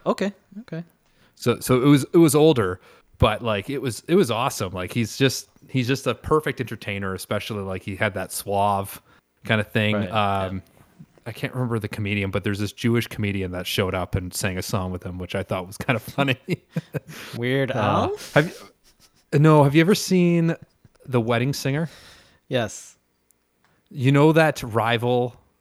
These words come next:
Speaker 2: guy, that Adam Sandler? Like, he, when they're picking the wedding band,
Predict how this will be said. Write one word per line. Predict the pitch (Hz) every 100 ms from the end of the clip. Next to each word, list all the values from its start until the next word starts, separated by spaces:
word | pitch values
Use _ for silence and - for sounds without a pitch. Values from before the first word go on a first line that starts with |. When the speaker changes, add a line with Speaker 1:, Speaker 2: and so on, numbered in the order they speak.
| _ -
Speaker 2:
guy, | 120 107 117
that | 110 98
Adam | 104 104 101
Sandler? | - 98 104 110 113 - _ _ _ _ _ _ _ - -
Like, | 101 95
he, | - - 113
when | 104 107 104
they're | 104
picking | - 123 117
the | 107
wedding | 95 98 107
band, | 104 104 120 -